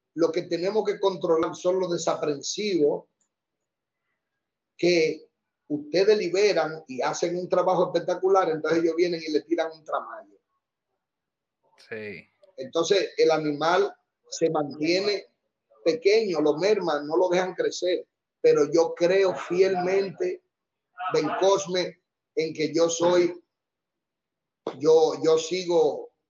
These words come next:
Speaker 1: eh, esa regla del captura y libera.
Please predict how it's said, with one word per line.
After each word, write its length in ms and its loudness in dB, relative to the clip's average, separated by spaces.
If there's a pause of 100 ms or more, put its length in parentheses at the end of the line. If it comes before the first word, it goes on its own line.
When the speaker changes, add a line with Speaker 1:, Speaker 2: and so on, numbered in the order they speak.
(600)
Speaker 1:
eh, 720 -2
esa 320 -4
regla 440 -2 (140)
del 220 -2
captura 480 0
y 80 -2
libera. 300 -8